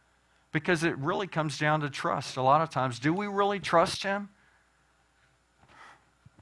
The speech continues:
He wants to help us grow up. And by growing up, sometimes he brings exposure in our life to things like pride, insecurity, fear, jealousy,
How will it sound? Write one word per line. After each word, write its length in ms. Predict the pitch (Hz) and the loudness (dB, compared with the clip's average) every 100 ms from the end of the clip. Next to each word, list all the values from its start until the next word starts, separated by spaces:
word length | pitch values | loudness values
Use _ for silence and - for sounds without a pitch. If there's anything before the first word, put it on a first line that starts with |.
| _ _ _ _ _ _ _ _ _ _ _ _ _ _ _ _ | _ _ _ _ _ _ _ _ _ _ _ _ _ _ _ _
He 120 | - | -8
wants 260 | 160 175 - | -4 -4 -4
to 100 | 139 | -2
help 260 | 135 151 143 | 0 0 -2
us 140 | 127 | -8
grow 360 | - 123 123 120 | -2 0 0 0
up. 280 | 123 98 _ _ _ _ _ _ - | 0 -2 _ _ _ _ _ _ -8
And 380 | 131 127 120 - - 107 104 | -4 -4 -4 -10 -18 -18 0
by 240 | 131 139 | 4 4
growing 400 | 147 131 139 139 | 4 2 2 2
up, 180 | 139 151 | 0 -2
sometimes 460 | - 147 147 143 139 | -4 -4 -2 -2 -2
he 80 | 160 | -4
brings 380 | 139 147 143 | -2 -2 -2
exposure 500 | 135 - - 160 151 | -8 -6 -2 -2 0
in 60 | 151 | -2
our 160 | 143 139 | 0 0
life 260 | 147 139 | -2 -4
to 80 | 127 | -8
things 260 | - 135 120 | -8 -8 -6
like 200 | 117 - | -8 -4
pride, 480 | 131 135 127 110 | 0 2 2 -2
insecurity, 720 | 107 113 123 - 127 127 107 92 _ _ _ _ _ _ _ _ | -8 -10 -12 -8 -4 -4 -6 -14 _ _ _ _ _ _ _ _
fear, 460 | - 123 131 120 87 _ _ _ _ - | -8 -2 0 0 -2 _ _ _ _ -10
jealousy, 640 | 117 117 123 - 110 90 | -2 0 0 -4 -10 -14